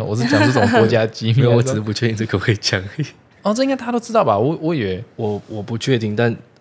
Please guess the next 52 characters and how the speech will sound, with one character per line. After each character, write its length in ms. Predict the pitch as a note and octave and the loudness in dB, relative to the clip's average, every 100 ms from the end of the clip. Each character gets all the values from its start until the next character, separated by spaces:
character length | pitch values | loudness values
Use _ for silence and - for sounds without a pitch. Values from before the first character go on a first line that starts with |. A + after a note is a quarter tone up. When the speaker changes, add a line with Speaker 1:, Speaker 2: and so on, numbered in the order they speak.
| _ _ _ _ _ | _ _ _ _ _
Speaker 2:
好， 80 | - | -8
Speaker 1:
因 60 | A2 | -6
为 40 | |
Speaker 2:
反 80 | F#2 | -6
正 80 | G2 | -6
这 100 | G#2 | -6
段 240 | G2+ F#2 - - _ _ - | -6 -8 -12 -18 _ _ -12
Speaker 1:
没 60 | A#2+ | -6
关 160 | G#2 | -6
系， 120 | A2+ B2 | -6 -8
Speaker 2:
可 80 | |
以， 60 | G2 | -4
Speaker 1:
因 120 | D#3+ | -2
为 80 | F#3 | -2
是 140 | F#3+ | -4
因 40 | B3 | -6
为 60 | |
我 20 | A2+ | -6
之-， 140 | - | -8
Speaker 2:
对。 40 | - | -6
Speaker 1:
我， 180 | B2 - | -6 -2
我 120 | B2+ | -2
之 160 | B2 F3+ | -2 -2
前 220 | E3+ B2+ | -2 -2
有 160 | G#2+ G2+ | -4 -4
看， 220 | D3 C#3 | -4 -4
是 120 | D3+ | -2
因 60 | C#3+ | -2
为 80 | |
我 160 | C3+ F#2+ | -2 -4
看 160 | - A#2+ | -4 -4
那 100 | A#2+ | 0
个 360 | G#2+ G#2 G2+ - | 0 0 -4 -4
阿 120 | B2+ | -4
弟 240 | A#2+ A#2+ A#2 | -2 -4 -4
英 140 | A2+ | -6
文， 100 | - B2 - _ _ _ _ | -8 -14 -20 _ _ _ _
还 60 | - | -6
有 20 | |
什 40 | A2 | -4
么 100 | G2 | -4
相 260 | G#2+ G#2 | -4 -4
关， 240 | G#2+ G#2 G#2+ | -2 -2 -2
那 140 | A2+ | -4
些 100 | A#2 | -4
YouTube， 380 | A2 G#2+ A2 G2+ | -4 -6 -6 -6
他 100 | A2+ | -4
们 80 | A2+ | -4
之 120 | A#2 | -4
前 80 | G#2+ | -6
就 40 | |
是 140 | A2 | -8